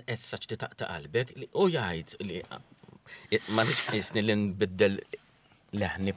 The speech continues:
mill-, għal-leħen ta' Kamu, ovvjament li le. Imma ħaġa li il-, il-, il-, li l-essenzjal tal-bniedem jiġri x'jiġri,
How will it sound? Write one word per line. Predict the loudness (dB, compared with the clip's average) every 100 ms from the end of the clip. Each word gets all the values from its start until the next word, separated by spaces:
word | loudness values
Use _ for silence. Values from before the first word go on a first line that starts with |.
| -2
mill-, | -2 -2 -4
għal-leħen | -6 -4 -2 -4 -2
ta' | 0
Kamu, | 2 2 2
ovvjament | 0 0 0 0 -2
li | -6
le. | -6 -10 -18 -18 -16 -18 -6
Imma | -2 0 2 2 -2 _
ħaġa | 0 2 4 2
li | 0 0
il-, | 0 0
il-, | 0 0 -6 -8
il-, | -2 0 2
li | 4 2 2 -2 -8 -20 -20 -20 _ 0
l-essenzjal | 6 6 8 4 6 6 6
tal-bniedem | 4 4 4 4 6 6 4
jiġri | 2 2 2
x'jiġri, | 4 2 0 0 0